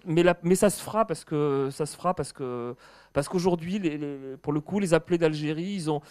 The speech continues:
ils ont soixante-dix, soixante-quinze ans. Euh, en deux mille douze, ce sera les, les, ce sera les seuls derniers gens qui,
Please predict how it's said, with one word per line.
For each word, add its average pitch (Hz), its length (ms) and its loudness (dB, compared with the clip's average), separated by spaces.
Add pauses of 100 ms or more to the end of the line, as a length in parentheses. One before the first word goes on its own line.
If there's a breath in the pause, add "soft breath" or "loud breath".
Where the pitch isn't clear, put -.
(200 loud breath)
ils 139 240 -10
ont 156 180 -4
soixante-dix, 165 540 -2
soixante-quinze 156 640 -6
ans. 185 220 0 (280 loud breath)
Euh, 139 480 2 (240 soft breath)
en 156 100 4
deux 185 140 0
mille 190 220 0
douze, 175 500 -2
ce - 160 -6
sera 165 200 -4
les, 151 240 -2
les, 143 560 -4
ce 139 140 -6
sera - 260 -8
les 123 380 -4
seuls 202 460 0
derniers 160 540 0 (140)
gens 151 280 0
qui, - 180 -20